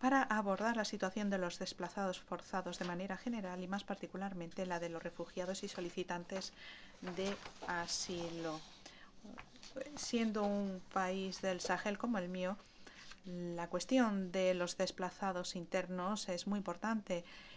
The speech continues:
y todos tenemos que actuar frente a la violación de los derechos humanos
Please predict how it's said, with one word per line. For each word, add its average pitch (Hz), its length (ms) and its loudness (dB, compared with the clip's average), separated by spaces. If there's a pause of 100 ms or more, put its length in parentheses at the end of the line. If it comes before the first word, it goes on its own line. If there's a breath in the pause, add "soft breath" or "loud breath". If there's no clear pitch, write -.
(240 loud breath)
y 233 340 4 (1300)
todos 208 720 2 (1700 loud breath)
tenemos 214 580 4
que 220 200 2
actuar 202 640 2
frente 208 920 0
a 180 340 4 (260 loud breath)
la 165 280 0
violación 170 640 2
de 180 80 2
los 165 180 -2
derechos 175 500 -2
humanos 165 680 -2